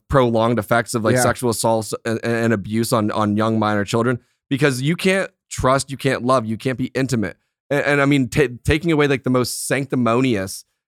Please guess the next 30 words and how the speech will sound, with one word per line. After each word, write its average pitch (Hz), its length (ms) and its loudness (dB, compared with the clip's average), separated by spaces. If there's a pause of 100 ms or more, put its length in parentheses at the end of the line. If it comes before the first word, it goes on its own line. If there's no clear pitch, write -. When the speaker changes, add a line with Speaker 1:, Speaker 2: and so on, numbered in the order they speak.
Speaker 1:
you 127 120 4
know, 117 120 6
parts 147 380 2
of 123 140 0
life. 110 480 0
I 117 40 -2
mean, 123 140 2
obviously, 131 520 0 (220)
joy 131 260 4
and 123 100 0
happiness 120 400 0
come 117 160 0
in 113 60 2
other 110 160 0
forms 123 320 -2
too, 139 160 0
but 113 180 -2
the 113 80 -2
whole 131 180 2
notion 123 380 0
of 107 120 -2
getting 113 200 0
married 120 280 2
and 101 80 -4
having 110 300 -2
children 120 360 0
and 107 100 -2
raising 113 280 0
a 107 40 -2
family 120 440 -2